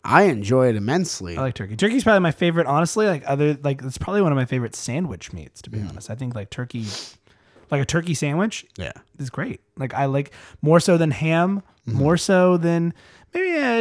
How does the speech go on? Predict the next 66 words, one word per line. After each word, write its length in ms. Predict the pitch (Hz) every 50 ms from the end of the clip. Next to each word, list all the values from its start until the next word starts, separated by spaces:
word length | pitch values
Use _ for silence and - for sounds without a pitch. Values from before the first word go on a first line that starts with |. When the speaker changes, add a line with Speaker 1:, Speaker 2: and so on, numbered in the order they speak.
| 220 233
Speaker 2:
uh, 60 | 233
I 40 | 226
mean, 180 | 226 226 220 202
chi-, 160 | - - 233 208 185
chicken, 480 | - - 220 214 220 208 190 180 175 170
chicken 300 | - 240 226 233 202 180
roast. 180 | 175 151 - -
Ru-, 160 | 160 165 214 208
I 40 |
mean, 160 | 214 214 202 190
even 300 | 208 233 269 381 349 233
probably, 280 | - 233 233 262 247
honestly, 320 | 214 208 233 233 - 262 247
I'd 60 | 214
probably 200 | - 247 247 240
ra-, 120 | 226 220 185
if 100 | 147 180
I 80 | 196
was 80 | 202 190
having 240 | 214 214 202 190 170
a 60 | 143
cold 380 | - - - 185 185 208 196
sandwich, 360 | - - 190 175 156 135 123 131
I'd 120 | 127 -
probably 200 | - 165 165 170
have, 120 | 165 165
rather 180 | 165 160 165 165
have 100 | 156 147
a 60 | 139
cold 280 | - - 165 160 147 135
turkey 300 | - 160 151 - 190 165
sandwich 320 | - 202 190 202 214 196
than 120 | - 151 135
a 40 |
cold 320 | - - - 156 143 143 143
roast 200 | 139 131 - -
beef 200 | 135 131 131 -
sandwich. 320 | - 117 104 98 98 -
And 80 | 120 131
I'm 100 | 151 165
a 40 | 240
Speaker 1:
Yeah. 100 | 220 185
Speaker 2:
red-blooded 460 | 165 185 - 139 131 131 123 123 123 120
American 460 | 120 123 127 131 127 120 - 113 107
man 180 | 113 127 127 117
who 60 | 107
loves 220 | 101 107 113 113
his 120 | 135 107 110
red 140 | 110 101 98
meat. 280 | 107 123 127 110 - _ _ _ _ -
Speaker 1:
Yeah, 300 | 160 160 123 98 101 107
I 140 | 117 123
mean, 240 | 139 147 147 147 139
I, 200 | 113 131 160 170
but, 340 | 165 160 160 160 131 - -
like, 200 | 113 113 110 -
hot 300 | - - - 160 131 82
roast 280 | 92 107 95 87 - -
beef, 260 | 156 143 113 - -
dude. 240 | - 87 85 85 -
Speaker 2:
Yeah, 140 | 156 151 131
hot 160 | 131 165 156
roast 160 | 147 135 -
beef's 160 | 139 120 101
good. 180 | - 135 135 113
Speaker 1:
Yeah. 200 | 95 82 71